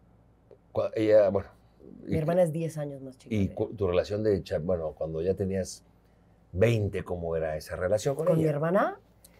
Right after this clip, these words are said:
Speaker 1: Si le llevas diez años, es decir,
Speaker 2: Bien.
Speaker 1: tendría diez.
Speaker 2: Lo que pasa es que siempre, cuando, cuando hay tanta distancia con tu hermana o con tu hermano más chico, hay como una cosa medio maternal ahí, o sea,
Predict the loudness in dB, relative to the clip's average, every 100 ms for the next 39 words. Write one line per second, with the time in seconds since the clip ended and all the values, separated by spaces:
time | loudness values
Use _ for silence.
0 | -8 -2 2 2 2 0 0 -4 -10 -2
1 | 2 2 2 4 6 6 6 4 4 4
2 | 2 0 -2 -4 2 2 2 0 0 0
3 | -2 4 8 8 6 4 4 4 2 0
4 | 0 2 2 2 2 2 0 4 4 4
5 | 2 2 4 4 4 2 2 2 0 -2
6 | -4 -6 -6 -2 0 0 -2 -6 -8 -4
7 | -4 -4 -6 -4 -2 -2 0 0 -2 -2
8 | 0 2 0 -2 -4 -2 0 -2 -2 -4
9 | -4 -6 -6 -10 -12 -12